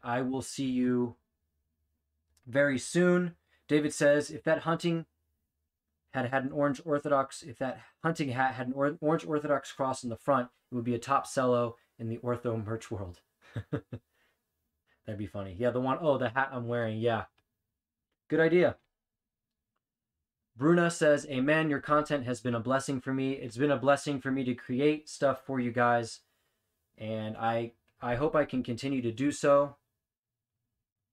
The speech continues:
If you guys have any ideas on topics that, that you want to hear about, that we can learn about together." My friend Joseph says, "True.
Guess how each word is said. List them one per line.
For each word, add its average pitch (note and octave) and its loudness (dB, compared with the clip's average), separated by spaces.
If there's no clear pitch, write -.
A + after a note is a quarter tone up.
If A#2+ -10
you C3+ -2
guys C#3 4
have C3 -2
any C3+ -2
ideas B2 0
on A2+ -4
topics A#2+ -4
that, A2 -4
that A2+ -4
you G#2+ -8
want A2 -4
to G#2 -8
hear A#2+ -4
about, A#2 0
that A2 -8
we A2 -2
can A2 -6
learn A2 -4
about G#2 -4
together." A#2 -2
My A#2 -6
friend A2+ -6
Joseph A#2 -6
says, G#2 -8
"True. E3 2